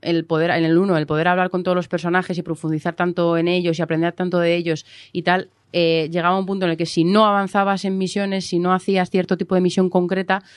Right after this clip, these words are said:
los diálogos con esa persona no cam-, con ese personaje no cambiaban y se hacía muy, muy, muy falso, ¿no? Había una, ahí una disonancia muy fuerte porque es como, eh, puedo hablar contigo de mil cosas, hay un montón, o sea, está todo súper bien escrito y de repente nuestra amistad y nuestra relación se tiene que parar del todo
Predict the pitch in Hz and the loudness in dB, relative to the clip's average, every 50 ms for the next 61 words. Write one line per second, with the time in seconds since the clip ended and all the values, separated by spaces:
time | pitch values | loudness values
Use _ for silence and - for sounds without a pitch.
0 | - _ _ 175 175 165 170 165 165 175 180 170 - 175 175 160 170 160 160 151 | -20 _ _ 0 2 2 2 2 2 2 0 -2 -2 -4 -4 -2 -2 -2 -2 0
1 | 175 165 165 165 165 165 156 156 147 - - 160 160 156 165 165 151 160 165 160 | -2 -2 -2 -4 -4 -4 -4 -4 -4 -4 -4 -4 -4 -4 -6 -8 -4 -2 -2 -2
2 | 156 - 170 160 160 165 156 160 170 170 165 160 160 185 185 _ _ _ - - | 0 0 -2 -2 -2 -2 -2 0 0 0 0 0 -2 -4 -8 _ _ _ -20 -20
3 | - _ - 165 170 156 - - 165 160 156 160 156 156 156 156 156 151 151 151 | -12 _ -4 -2 -2 -2 -2 0 0 0 0 0 0 -2 -2 -2 -4 -4 -4 -4
4 | 151 147 143 143 143 139 139 143 147 151 - - 147 143 143 - - 131 135 - | -6 -6 -6 -8 -8 -6 -6 -6 -6 -6 -6 -6 -6 -6 -6 -6 -6 -6 -6 -8
5 | - 143 143 151 156 147 143 147 143 147 147 147 143 143 147 147 151 151 151 143 | -8 -6 -4 -2 -2 -2 -2 -2 -2 -2 -2 -2 -2 -2 -2 -2 -2 -2 -2 -4
6 | 143 147 151 151 147 143 147 151 151 156 143 151 147 147 156 147 156 151 147 - | -4 -4 -6 -6 -6 -6 -4 -4 -4 -4 -4 -6 -6 -6 -6 -6 -6 -8 -8 -8
7 | - 143 143 139 139 139 - - - - - - - - 147 147 147 143 143 143 | -6 -6 -4 -4 -6 -8 -10 -16 -20 -20 -20 -14 -8 -6 -4 -2 -2 -2 -2 -2
8 | 139 156 160 160 156 156 156 156 160 160 156 160 165 156 151 156 156 151 147 - | -2 0 2 2 2 2 2 0 0 0 0 2 2 2 2 2 2 0 0 0
9 | 165 160 156 156 151 151 156 147 151 151 151 151 151 156 156 131 151 160 156 - | 0 0 0 -2 -4 -4 -2 -2 -2 -2 -2 -2 -2 -2 -2 -2 -4 -4 -4 -4
10 | 156 147 - 156 156 156 151 156 160 151 151 151 156 147 - 180 165 160 156 151 | -4 -4 -2 -2 -2 -2 -4 -4 -4 -4 -2 -2 -2 -2 -2 -2 -2 0 0 0
11 | 147 147 - 160 156 175 165 165 165 - 151 151 151 147 151 156 156 147 - - | 0 0 -2 0 0 2 2 2 0 0 -2 -2 0 0 0 0 -2 -2 -2 -2
12 | 160 175 175 170 165 170 156 156 156 - 175 160 165 160 165 160 160 - 160 - | 0 2 2 2 2 0 -2 -2 -2 0 0 0 2 2 2 0 0 -2 0 0
13 | 165 151 147 156 170 175 170 165 160 156 147 175 175 175 185 208 226 | 2 2 2 2 0 0 0 -2 -4 -2 0 0 2 2 2 0 -2